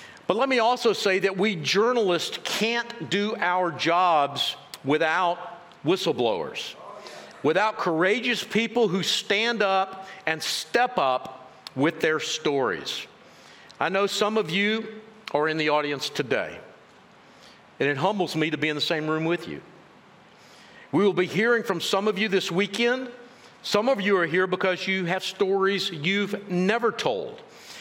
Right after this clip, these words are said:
and you think that maybe by being here, you might learn how to or to whom to tell your stories. So to all of you that might fit in either of those two categories, and those of you who are here standing in solidarity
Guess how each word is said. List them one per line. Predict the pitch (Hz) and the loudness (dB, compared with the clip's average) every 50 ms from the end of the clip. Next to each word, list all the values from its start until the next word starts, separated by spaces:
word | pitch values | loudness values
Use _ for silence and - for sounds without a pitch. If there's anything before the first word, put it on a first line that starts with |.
| - - | -8 -4
and | 151 160 165 170 | -2 -2 0 0
you | 180 190 | -2 -2
think | 185 - - - 208 220 220 214 220 | -2 -2 0 2 2 2 0 -2 -2
that | 160 180 180 - 170 | 0 0 0 0 -2
maybe | 156 156 175 185 226 262 262 247 254 226 | -2 0 2 2 2 0 0 0 0 0
by | 190 175 185 175 180 | 2 2 2 2 0
being | 143 147 185 214 233 220 185 | 0 0 0 0 0 0 -2
here, | 143 131 139 131 123 117 120 131 135 123 - - - - | -2 -2 0 0 0 0 0 -2 -4 -6 -10 -14 -16 -6
you | - 156 156 | -4 -2 0
might | 156 160 175 185 | 0 0 0 -2
learn | 180 151 156 170 165 165 165 156 | -2 0 0 0 0 0 -2 -4
how | 143 - - - - 185 180 185 180 - - - - | -8 -10 -10 -4 -2 -2 -2 -2 -4 -4 -6 -2 0
to | 214 190 156 117 92 80 - - - - - - - - - - | 0 0 0 -2 -4 -6 -10 -14 -18 -20 -20 -20 -20 -10 -2 0
or | 147 156 160 156 151 - - - - | 2 4 4 2 2 -2 -6 -6 -4
to | - - 214 208 190 | -2 0 0 0 0
whom | 165 131 - - - 220 226 208 170 135 110 104 107 110 107 - - - - - - - | -2 -4 -6 -2 0 2 2 2 2 0 0 0 -2 -2 -4 -8 -14 -18 -20 -20 -16 -6
to | - - 160 | -2 -2 -2
tell | - - - - 185 185 175 170 170 175 165 - - | -2 -4 -2 0 0 2 2 2 2 2 0 -4 -6
your | 147 143 143 139 135 131 127 | -2 0 2 4 2 2 0
stories. | - - - - - 135 131 113 87 73 62 - - - - - - - - - - - - - - | -2 -4 -2 0 0 0 0 0 -2 -2 -6 -6 -8 -10 -10 -12 -16 -20 -20 -20 -20 -20 -20 -20 -10
So | - - 185 185 175 | -2 0 0 0 2
to | 185 214 | 0 0
all | - 170 214 254 277 247 | 2 2 4 4 4 2
of | 208 160 | 0 0
you | 185 180 | 0 0
that | 165 170 | 0 0
might | 170 170 170 165 | 0 -2 -2 -2
fit | - 185 185 | -2 -2 0
in | 165 165 170 | 0 0 0
either | 190 233 233 233 185 | 0 0 0 0 0
of | 156 127 | 2 2
those | 147 143 131 | 0 -2 -2
two | - 151 139 | -4 -6 -6
categories, | 139 - 151 135 127 131 120 131 147 160 156 - | -2 -2 -2 -2 -2 -2 0 0 0 0 0 0
and | 156 147 | 0 0
those | 151 170 196 196 202 | 2 0 0 0 -2
of | 202 160 | -2 0
you | 185 196 180 | 0 0 0
who | 165 185 180 | 2 2 2
are | 165 151 156 | 2 2 0
here | 151 165 170 165 156 | 0 0 0 0 0
standing | - - 185 180 175 175 170 165 | -2 -2 -2 -2 0 -2 -2 -2
in | 156 151 | -2 -4
solidarity | 156 - 170 160 156 151 147 143 131 147 165 190 214 214 196 170 151 135 117 - | -2 0 0 0 2 0 -2 0 0 0 2 2 2 2 2 2 0 -2 -2 -4